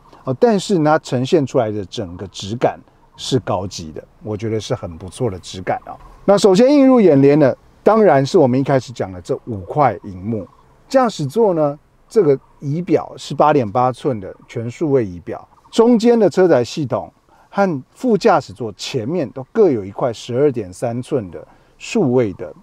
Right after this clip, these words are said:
荧幕。两侧的话，哦，这个是像素一百七十万像素的电子后视镜。那电子后视镜摆在这里呢，这是我目前哦用过量产车最好的电子后视镜，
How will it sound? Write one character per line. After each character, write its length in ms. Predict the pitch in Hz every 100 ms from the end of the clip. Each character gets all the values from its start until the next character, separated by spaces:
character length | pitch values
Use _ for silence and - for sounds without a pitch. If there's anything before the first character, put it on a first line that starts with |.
| -
荧 160 | 120 98
幕。 220 | 127 107 _ _ -
两 320 | 165 151 160
侧 240 | 269 247
的 100 | 156
话， 260 | 139 147 - - -
哦， 160 | 107 104
这 100 | 185
个 140 | 143
是 260 | 120 175 135 -
像 260 | - 175 147
素 200 | 165 127
一 100 | 170
百 200 | 117 98
七 240 | - 175
十 140 | -
万 180 | 139 131
像 280 | 120 143 120
素 260 | - 139 87
的 180 | 82 - _ _ _ _ _
电 180 | 202 147
子 100 | -
后 180 | - 113
视 200 | - 107
镜。 200 | - 95 _ _ _ _ _ -
那 100 | 185
电 200 | 294 254
子 100 | 190
后 160 | 220
视 100 | 220
镜 180 | 220 220
摆 180 | 180 131
在 120 | 185
这 220 | 196 226
里 140 | 151 120
呢， 180 | 120 110 _ _ _ _ -
这 160 | 214
是 160 | 160 214
我 140 | 123
目 300 | 117 196 139
前 300 | 110 104 85 98
哦 180 | 82 78 _ _ _ _
用 240 | 170 170 143
过 180 | 170 147
量 240 | 151 113
产 220 | 107 92
车 220 | 90 117 110
最 300 | - 139 113
好 220 | 85 78
的 100 | 87
电 200 | 120 90
子 100 | -
后 180 | - 90
视 180 | - 82
镜， 200 | -